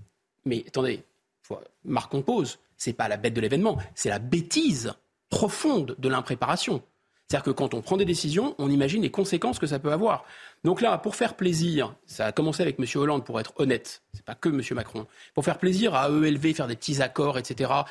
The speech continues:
avec des gens qui pèsent deux pour cent ou trois pour cent, à tout casser, on a déglingué notre parc électronucléaire,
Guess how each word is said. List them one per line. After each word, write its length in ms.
avec 160
des 100
gens 140
qui 100
pèsent 320
deux 100
pour 240
cent 160
ou 60
trois 220
pour 200
cent, 200
à 60
tout 160
casser, 400
on 160
a 140
déglingué 680
notre 180
parc 200
électronucléaire, 760